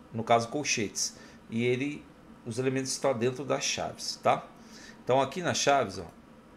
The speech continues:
ainda tem, ainda é o elemento pai, vamos colocar assim,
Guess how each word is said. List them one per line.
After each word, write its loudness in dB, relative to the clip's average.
ainda 0
tem, -4
ainda 2
é 6
o 6
elemento -2
pai, 4
vamos -4
colocar -2
assim, -2